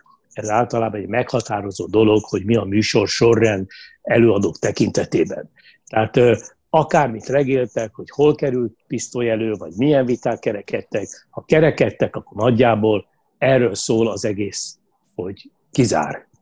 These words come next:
És hát nyilván a Jimmy zárni akart, még Miskolcon is ő szeretett volna, ö, zárni, ahol a, azért a Pataki Attila, ugye, ahonnan elindult, ahol, ö, ö, a, neki azért csak a hazája ilyen szempontból,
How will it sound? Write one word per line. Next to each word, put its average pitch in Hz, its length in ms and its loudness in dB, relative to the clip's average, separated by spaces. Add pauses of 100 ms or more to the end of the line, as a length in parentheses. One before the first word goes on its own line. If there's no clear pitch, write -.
(360)
És 226 260 6
hát 220 200 4
nyilván 165 260 6
a 165 100 6
Jimmy 180 220 6
zárni 139 400 6
akart, 131 360 4
még 156 120 6
Miskolcon 143 540 4
is 127 140 2
ő 139 100 6
szeretett 113 480 2
volna, 123 460 4 (300)
ö, 123 400 6
zárni, 170 400 2
ahol 165 320 -2
a, 165 200 -6
azért 165 360 -6
a 165 40 -6
Pataki 117 400 -6
Attila, 139 640 -4
ugye, 143 340 -8
ahonnan 123 420 -6
elindult, 143 680 -2 (280)
ahol, 117 420 -2
ö, 117 220 -2 (360)
ö, 117 300 0
a, 117 180 2
neki 120 300 0
azért 110 220 0
csak - 180 0
a 110 60 -6
hazája 117 680 -2
ilyen 117 220 -6
szempontból, 113 840 0